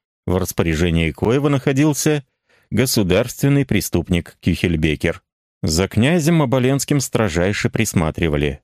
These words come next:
Его будили ночью стуком, не пускали гулять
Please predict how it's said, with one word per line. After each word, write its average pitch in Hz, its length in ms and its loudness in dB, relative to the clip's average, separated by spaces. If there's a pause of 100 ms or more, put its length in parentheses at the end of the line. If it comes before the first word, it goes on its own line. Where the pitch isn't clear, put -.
Его 95 360 0
будили 92 400 2
ночью 90 380 0
стуком, 117 540 -2 (180)
не 95 120 2
пускали 92 440 -2
гулять 87 540 -2